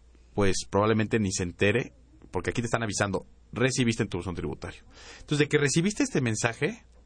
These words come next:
este correo electrónico, eh, tienes tres días, porque quiere decir que ya se, se te notificó.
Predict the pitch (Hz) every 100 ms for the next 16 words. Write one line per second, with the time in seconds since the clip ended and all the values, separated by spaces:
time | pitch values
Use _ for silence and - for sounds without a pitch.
0 | - - 101 110 101 98 98 95 92 92
1 | 151 190 - - - - - - - 98
2 | 98 95 92 92 90 - - - - 135
3 | 131 - 147 127 127 151 - - - -
4 | - - - 104 - 135 139 120 117 120
5 | 104 - 104 - 95 95 113 127 196 202